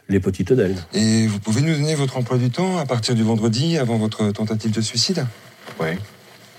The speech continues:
Speaker 3: Euh, le vendredi, j'ai roulé toute la journée, euh, pour Collioure. Je suis arrivé, je suis parti chercher les clés à l'agence. Euh, puis, le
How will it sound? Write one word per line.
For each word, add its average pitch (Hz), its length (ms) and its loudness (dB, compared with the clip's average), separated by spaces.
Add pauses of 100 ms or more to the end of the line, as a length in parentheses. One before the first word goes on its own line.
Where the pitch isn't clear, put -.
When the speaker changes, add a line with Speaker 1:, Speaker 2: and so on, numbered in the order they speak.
Speaker 3:
Euh, 87 160 -4
le 85 60 -4
vendredi, 82 640 -2
j'ai 82 360 -4
roulé 82 240 -2
toute 98 220 -6
la 85 100 -2
journée, 85 400 -2
euh, 78 340 -4 (1200)
pour 85 300 -2
Collioure. 87 440 2
Je 117 60 -2
suis - 120 -4
arrivé, 85 560 0
je 95 160 -2 (680)
suis - 180 -12
parti - 280 -6
chercher - 360 0
les 82 140 0
clés 95 380 0
à 87 80 0
l'agence. 92 680 -2 (1160)
Euh, 76 720 -2 (200)
puis, 78 160 -2
le 73 400 -2